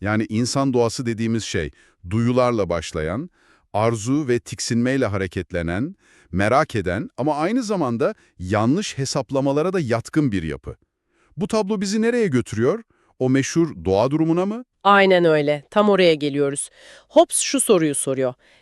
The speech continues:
Speaker 2: Eğer herkesi korku altında tutacak ortak bir güç, yani bir devlet olmasaydı hayat nasıl olurdu? Cevabı ürkütücü. Herkesin herkese karşı savaşı.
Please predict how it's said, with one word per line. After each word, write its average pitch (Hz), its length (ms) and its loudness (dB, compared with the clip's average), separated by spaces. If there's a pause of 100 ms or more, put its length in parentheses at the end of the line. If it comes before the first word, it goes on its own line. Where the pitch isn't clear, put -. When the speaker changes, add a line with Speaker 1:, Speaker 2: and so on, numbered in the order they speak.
(140)
Speaker 2:
Eğer 220 280 6
herkesi 226 680 0
korku 170 440 0
altında 175 420 0
tutacak - 560 -8
ortak 165 480 0
bir 202 140 0
güç, 160 420 -6 (120)
yani 165 320 2
bir 185 220 0
devlet 180 400 2
olmasaydı 175 720 2 (260)
hayat 208 320 4
nasıl 220 300 0
olurdu? 131 420 -2 (400)
Cevabı 202 520 6 (100)
ürkütücü. 170 600 0 (380)
Herkesin 226 560 2
herkese 196 520 0
karşı 147 380 -2
savaşı. 135 540 -2